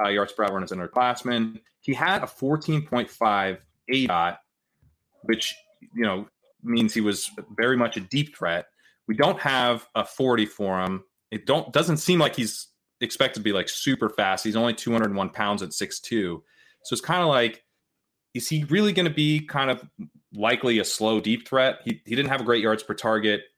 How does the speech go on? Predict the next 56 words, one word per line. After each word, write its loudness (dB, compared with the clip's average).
Maybe 2
that's 2
not, 0
like, -4
kind -2
of -6
the -2
role 0
that's -6
gonna -2
work -2
for -2
him 2
at -2
the -6
N -4
F -6
L -4
level. -2
But 2
if 0
you 2
look 2
at, 4
you 2
know, 2
to -4
your 0
point 0
with -6
Christian -4
Watson, 0
if -10
you -4
look -2
at -4
how -2
he's -4
gonna -2
fit -4
in -2
the 4
offense, 2
I 4
think 2
the -2
easiest 2
way 2
for -8
Christian -4
Watson 0
to 2
develop 2
some 2
rapport 0
with -2